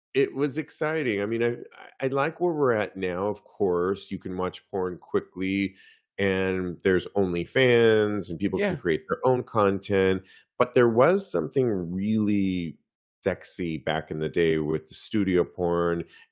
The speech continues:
Speaker 1: and many of these porn stars would go to these theaters, i-, showing these films, and they would perform.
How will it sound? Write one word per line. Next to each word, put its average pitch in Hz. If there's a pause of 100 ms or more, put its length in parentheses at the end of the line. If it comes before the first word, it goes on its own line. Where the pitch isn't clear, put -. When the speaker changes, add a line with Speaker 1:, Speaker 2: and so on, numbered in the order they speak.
Speaker 1:
and 92
many 95
of 113
these 107
porn 98
stars 87
would 123
go 113
to 98
these 78
theaters, 78 (400)
i-, -
showing 110
these 101
films, 92
and 92
they 87
would 90
perform. 92